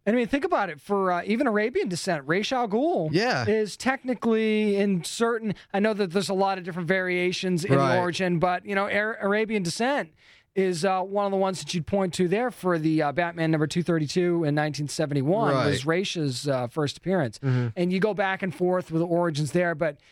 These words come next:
Speaker 1: if you wanna point to the, the Arab descent, and I know we have listeners in the Middle East.
Speaker 2: Yes.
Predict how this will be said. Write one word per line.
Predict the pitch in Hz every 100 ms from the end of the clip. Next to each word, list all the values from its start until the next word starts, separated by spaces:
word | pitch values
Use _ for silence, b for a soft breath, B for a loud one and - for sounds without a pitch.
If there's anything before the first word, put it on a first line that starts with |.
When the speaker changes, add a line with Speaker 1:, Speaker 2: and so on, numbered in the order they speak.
| b
Speaker 1:
if | -
you | 220
wanna | 208 185
point | 208 208 185
to | 185
the, | 170 165 160
the | 165 156
Arab | 151 226 277
descent, | 165 - 156 143 160 _ _ _ -
and | 175
I |
know | 175 190
we | 196
have | 185 180 170 151
listeners | 170 202 - 180
in | 151
the | 165
Middle | 147 156
East. | 285 233 -
Speaker 2:
Yes. | 143 202 - -